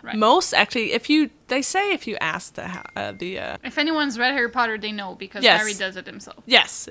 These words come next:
Speaker 1: Yeah.
Speaker 2: Uh, generally, you know, if you ask the hat, he will put you in that house.
Speaker 1: Right.
Speaker 2: But,
Speaker 1: Okay,
Speaker 2: yeah.
Speaker 1: Seth.
Speaker 2: So Kate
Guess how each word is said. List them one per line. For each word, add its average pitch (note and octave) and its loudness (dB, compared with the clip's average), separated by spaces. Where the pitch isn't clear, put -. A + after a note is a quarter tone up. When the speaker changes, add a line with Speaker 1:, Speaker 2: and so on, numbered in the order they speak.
Speaker 1:
Yeah. E3 -8
Speaker 2:
Uh, F3+ -4
generally, C#4+ 0
you B3 0
know, G#3+ 0
if G#3+ -6
you G#3+ -4
ask F3 0
the F#3 -2
hat, - -2
he G3 -8
will B2 -8
put - -14
you - -12
in - -16
that - -12
house. - -16
Speaker 1:
Right. - -14
Speaker 2:
But, G3 2
Speaker 1:
Okay, - -8
Speaker 2:
yeah. D#3+ -6
Speaker 1:
Seth. - -2
Speaker 2:
So A3 2
Kate C4 0